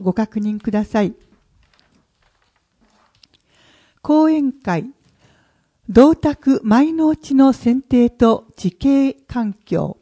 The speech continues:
日時、六月十四日土曜日、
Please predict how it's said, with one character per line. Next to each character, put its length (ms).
日 300
時、 260
六 300
月 300
十 200
四 160
日 220
土 160
曜 240
日、 200